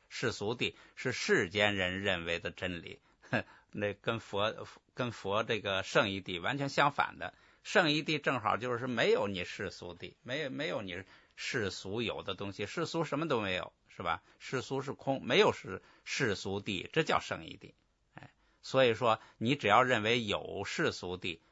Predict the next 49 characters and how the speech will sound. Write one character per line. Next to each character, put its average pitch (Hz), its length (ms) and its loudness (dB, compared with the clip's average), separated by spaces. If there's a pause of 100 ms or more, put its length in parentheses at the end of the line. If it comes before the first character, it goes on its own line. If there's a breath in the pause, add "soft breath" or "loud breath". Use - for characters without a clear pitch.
那 92 180 -4
就 90 140 -8
没 92 180 2
有 95 120 2
圣 - 180 -12
义 - 200 -20
谛。 - 80 -20 (640 soft breath)
这 120 140 -4
两 95 240 -2
个 117 140 -2
是 110 300 -6 (580 soft breath)
不 160 80 0
见 151 220 8
面 147 260 8
的。 - 140 -14 (1700 soft breath)
说 143 400 4
我 120 240 6
们 185 160 2
这 196 120 2
不 180 80 4
是 170 100 6
在 139 320 10
世 131 260 0
俗 123 680 0
所 104 240 0
行 113 240 -4
梦 113 240 -2
中 107 340 -4
也 92 520 0
知 117 140 -6
道 113 160 6
圣 107 240 0
义 95 80 -2
谛 92 160 -4
了 87 140 -4
吗？ 87 180 -6 (280 soft breath)
那 117 180 -2
不 113 160 -4
是 117 100 -4
真 107 220 -4
的 95 80 -2
圣 92 260 -10
义 90 80 -12
谛， - 220 -14 (180 soft breath)
那 107 140 -2
是 113 180 -6
用 110 300 -2
语 90 240 -6
言， 87 500 2